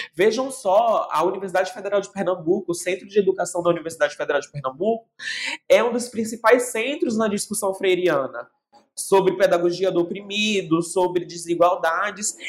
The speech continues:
e até dois mil e quinze, uma travesti não tinha sido aprovada no curso de pedagogia. E não era sobre eu ser a mais especial, a mais inteligente, tô longe disso,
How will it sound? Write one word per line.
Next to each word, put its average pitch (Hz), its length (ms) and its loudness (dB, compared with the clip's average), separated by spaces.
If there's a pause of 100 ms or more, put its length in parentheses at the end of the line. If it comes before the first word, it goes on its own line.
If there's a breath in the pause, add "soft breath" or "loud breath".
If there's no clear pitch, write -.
(200 loud breath)
e 190 60 2
até 220 260 2
dois 262 220 0
mil 240 140 -6
e 220 100 -6
quinze, 226 560 -2
uma 247 180 2
travesti 233 460 -4
não 254 160 2
tinha 480 320 -2
sido 349 220 4
aprovada 277 560 -2
no 269 100 2
curso 247 240 -2
de 202 80 -8
pedagogia. 208 840 0 (1080)
E - 60 0
não 247 180 4
era 349 220 0
sobre 220 280 0
eu 220 60 2
ser 214 320 -4
a 196 100 4
mais 185 280 0
especial, 196 680 0
a 185 60 0
mais 196 240 -4
inteligente, 214 720 -4
tô 214 80 0
longe 226 420 -2
disso, 196 560 -4